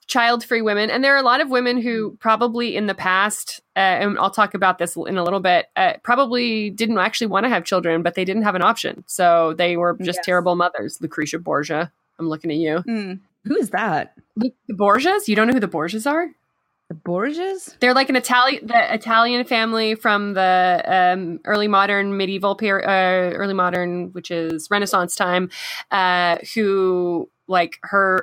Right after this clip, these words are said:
Speaker 1: I think she had an uncle who was Pope, and the Borgias in Italy.
Speaker 2: You know, I have no idea what you're talking about.
Speaker 1: Okay. Well,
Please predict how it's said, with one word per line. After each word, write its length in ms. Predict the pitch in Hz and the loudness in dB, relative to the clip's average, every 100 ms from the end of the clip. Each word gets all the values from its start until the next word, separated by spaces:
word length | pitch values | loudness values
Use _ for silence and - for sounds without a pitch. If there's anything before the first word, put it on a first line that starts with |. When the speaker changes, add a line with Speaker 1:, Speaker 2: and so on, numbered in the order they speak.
| - | -2
Speaker 1:
I 60 | |
think 140 | 196 202 | -4 -2
she 120 | 202 | -2
had 180 | 180 170 | 0 2
an 200 | 156 160 | 2 2
uncle 320 | 190 202 208 | 0 2 2
who 100 | 214 | 2
was 160 | 180 180 | 0 0
Pope, 540 | 208 208 202 196 - - | 2 4 2 0 -4 -6
and 760 | 165 170 170 160 160 160 156 - _ _ _ | -2 0 0 0 -2 -4 -6 -12 _ _ _
the 80 | 190 | 0
Borgias 460 | 214 220 170 135 151 | 2 2 2 -2 -2
in 100 | 202 | 0
Italy. 360 | 196 117 160 | 0 -2 -4
Speaker 2:
You 120 | 196 208 | -2 0
know, 240 | 202 208 | 0 -2
I 100 | - | -2
have 180 | 190 175 | -4 -4
no 200 | 180 175 | -6 -6
idea 180 | 165 160 | -6 -6
what 80 | 151 | -8
you're 100 | 151 | -8
talking 300 | - 160 170 | -10 -10 -12
about. 240 | - - | -10 -10
Speaker 1:
Okay. 1200 | 185 160 - _ _ _ _ _ _ _ - 175 160 - _ - | -10 -14 -18 _ _ _ _ _ _ _ -4 -2 -2 -8 _ -2
Well, 280 | 214 196 | 0 0